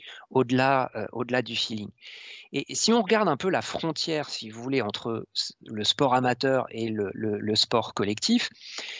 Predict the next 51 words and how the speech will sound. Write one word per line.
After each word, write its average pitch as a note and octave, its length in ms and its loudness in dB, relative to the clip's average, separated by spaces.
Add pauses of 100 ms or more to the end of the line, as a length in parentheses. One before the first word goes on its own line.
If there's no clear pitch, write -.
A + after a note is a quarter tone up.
(300)
il C#3+ 60 0
y E3+ 60 8
a F#3+ 60 10
la F3 100 8
salle E3 240 4
de C#3+ 100 0
sport E3 340 0
dont C3 120 -2
je A2+ 80 -8
vous B2 60 -12
parlais B2+ 280 -2
tout - 140 -6
à - 20 2
l'heure, F#3 160 2
puisque - 240 -4
c'est - 140 0
à C3+ 80 4
la C#3 100 4
fois C#3 460 0 (240)
moi B2 540 0 (140)
tout A#2+ 120 -10
seul B2 300 -2
qui - 180 -10
m'entraîne, F3 580 -2
mais D3+ 280 0
aussi F3 380 0
quand - 140 -4
je - 120 -2
fais C#3+ 80 0
un B2 100 0
cours - 340 -4
co, G3+ 380 2
un B2+ 100 -2
cours - 220 -6
collectif D#3 560 -2
par A2 160 -4
exemple, D#3+ 320 0 (560)
voir D#3+ 320 4
comment E3+ 220 4
je D#3 100 0
m'entraîne F3 420 0
par D3 140 -4
rapport D3 240 -4
aux B2+ 120 -6
autres. - 260 -8 (840)
Manque F#3+ 260 0
de F#3 100 2
chance, G3+ 280 0
avec D#3 220 -2
la C3 100 0
covid C#3+ 460 -4